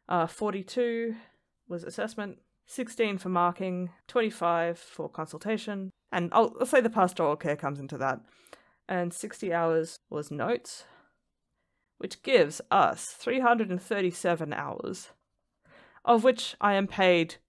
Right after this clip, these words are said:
two hundred twenty-two. So if I just say this is an amount of money that I am being paid, uh, then I get paid for sixty-five percent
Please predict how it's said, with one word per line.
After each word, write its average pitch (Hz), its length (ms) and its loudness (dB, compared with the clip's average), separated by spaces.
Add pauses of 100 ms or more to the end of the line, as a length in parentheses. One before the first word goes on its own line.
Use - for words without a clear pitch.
two 220 160 0
hundred 175 240 0
twenty-two. - 520 -8 (560)
So 285 320 12
if 339 280 4
I 277 460 8 (180)
just 226 260 6
say 175 480 6
this 202 220 2
is 202 200 -2
an 208 160 8
amount 190 360 8
of 175 100 -4
money 170 240 6
that 170 120 0
I 160 100 4
am 160 140 2
being 156 260 0
paid, 262 500 6 (460)
uh, 170 400 8 (260)
then 180 520 2 (840)
I 196 120 6
get 190 260 2
paid 180 300 2
for 165 280 0
sixty-five 180 880 2
percent 165 500 -2